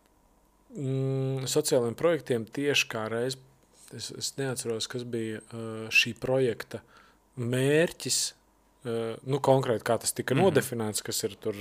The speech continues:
Speaker 1: tas, tas manifests projekta, bet tā ietvaros, ā, mēs nonācām līdz šī, šai dziesmai,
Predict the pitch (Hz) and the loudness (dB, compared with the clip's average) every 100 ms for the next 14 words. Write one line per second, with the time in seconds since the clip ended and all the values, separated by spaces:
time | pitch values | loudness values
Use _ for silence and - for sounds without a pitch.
0 | 101 101 - - 117 113 143 185 165 120 | -8 -10 -10 -8 -6 -2 0 -2 0 0
1 | - - - 135 123 - - - - - | 0 -2 2 2 2 -6 -14 -14 -14 -14
2 | - - - 113 113 113 127 127 127 120 | -14 -12 -8 -8 -10 0 4 6 6 4
3 | - - - 131 127 135 156 160 135 117 | -4 -20 -4 2 4 6 4 2 0 2
4 | 117 113 - - - 120 117 117 117 113 | 2 2 2 0 0 0 0 2 0 0
5 | 113 113 120 120 156 143 107 - 107 104 | -2 -2 -2 0 2 0 0 0 -2 -2
6 | - 110 104 - - 110 104 175 175 - | -2 -2 -6 -6 -4 -2 0 2 2 -2
7 | 123 | -4